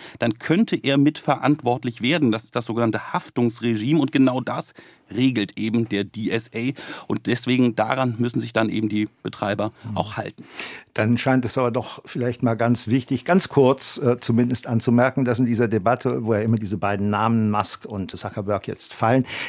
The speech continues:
Speaker 2: niemand jetzt den beiden vorwirft, selbst antidemokratische Inhalte zu publizieren.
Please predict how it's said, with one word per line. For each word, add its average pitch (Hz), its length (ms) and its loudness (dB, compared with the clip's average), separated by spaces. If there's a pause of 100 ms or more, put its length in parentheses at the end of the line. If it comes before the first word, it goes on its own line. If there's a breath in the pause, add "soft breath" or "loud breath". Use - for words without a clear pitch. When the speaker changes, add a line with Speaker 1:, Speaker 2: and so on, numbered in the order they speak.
Speaker 2:
niemand 156 500 8
jetzt - 500 0
den 127 200 6
beiden 113 340 2
vorwirft, 107 800 2
selbst - 500 4
antidemokratische 107 880 0
Inhalte 120 440 2
zu - 100 -12
publizieren. - 800 -14